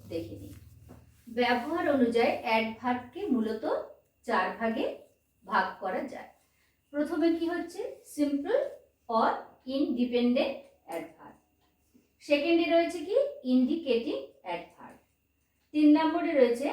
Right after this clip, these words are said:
অ্যাডভার্বস ডিনোটিং নাম্বার অ্যান্ড অ্যামাউন্ট। আর রয়েছে কি? চার নম্বরে এমফাসাইজিং অ্যাডভার্ব।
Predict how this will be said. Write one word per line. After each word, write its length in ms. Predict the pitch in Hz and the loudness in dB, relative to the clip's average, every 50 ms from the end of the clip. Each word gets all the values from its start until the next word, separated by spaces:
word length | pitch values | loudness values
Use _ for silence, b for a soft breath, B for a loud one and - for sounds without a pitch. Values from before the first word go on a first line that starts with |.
| - | -4
অ্যাডভার্বস 800 | - 226 220 214 214 - - - - 277 - 381 370 - - - - - _ _ _ _ _ _ _ _ _ _ _ | -4 -4 -4 -4 -6 -10 -14 -8 -2 0 2 2 0 0 -4 -12 -18 -20 _ _ _ _ _ _ _ _ _ _ _
ডিনোটিং 840 | - 220 226 226 254 269 277 277 - 339 359 427 466 - - 330 233 | -6 0 4 8 10 10 10 8 6 0 -6 -10 -12 -12 -10 -8 -4
নাম্বার 520 | 208 190 180 180 190 190 190 233 - - - - - _ _ | -2 -2 -2 -2 -4 -4 -4 -4 -4 -4 -6 -10 -18 _ _
অ্যান্ড 280 | - 220 233 - - - - - _ _ _ _ _ _ _ _ _ _ _ | -6 -4 -2 -2 -4 -6 -12 -18 _ _ _ _ _ _ _ _ _ _ _
অ্যামাউন্ট। 360 | - - - 294 - - - - _ _ _ _ _ _ _ _ _ | -14 -12 -10 -10 -10 -10 -14 -20 _ _ _ _ _ _ _ _ _
আর 260 | - 247 247 247 269 254 - - | 0 2 2 2 2 -2 -4 0
রয়েছে 320 | 269 254 262 254 294 294 - | 2 4 4 4 2 -2 -2
কি? 140 | 359 466 539 539 - | -2 -2 -2 -2 -2
চার 320 | - 214 208 208 208 208 | 0 0 0 -2 -2 -4
নম্বরে 360 | 208 214 233 254 453 554 - - - _ _ _ _ _ | -4 -2 -2 -2 -2 -4 -6 -8 -12 _ _ _ _ _
এমফাসাইজিং 1080 | 247 254 254 254 247 - 330 392 539 - - - - - 247 208 208 208 196 262 339 - - - - - _ | 4 6 8 8 6 4 2 -4 -4 -6 -8 -12 -6 -2 0 0 0 0 -2 -2 -4 -4 -6 -8 -14 -20 _
অ্যাডভার্ব। 460 | - - 170 - - - - - - | -10 -8 -8 -8 -10 -14 -18 -20 -20